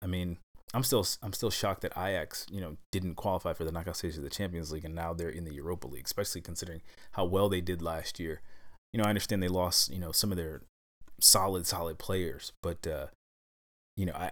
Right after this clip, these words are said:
I, I can't look at this, you know, even with, like, Manchester United and Arsenal in there,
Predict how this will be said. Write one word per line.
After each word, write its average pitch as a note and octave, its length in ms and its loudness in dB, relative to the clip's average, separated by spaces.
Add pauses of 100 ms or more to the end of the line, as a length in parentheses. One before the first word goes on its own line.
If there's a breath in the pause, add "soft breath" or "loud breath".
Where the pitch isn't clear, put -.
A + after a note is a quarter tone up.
I, E2 100 -6 (580)
I G#2 100 0
can't F#2 360 2
look A#2+ 140 0
at F#2 120 -4
this, - 420 0 (280)
you G2 100 0
know, F2 100 0
even A#2+ 200 4
with, B2+ 120 2
like, G#2 120 2
Manchester G2+ 420 0
United F2+ 360 0
and D2+ 140 -6
Arsenal F2 460 -2
in D2 120 -6
there, C#2 240 -12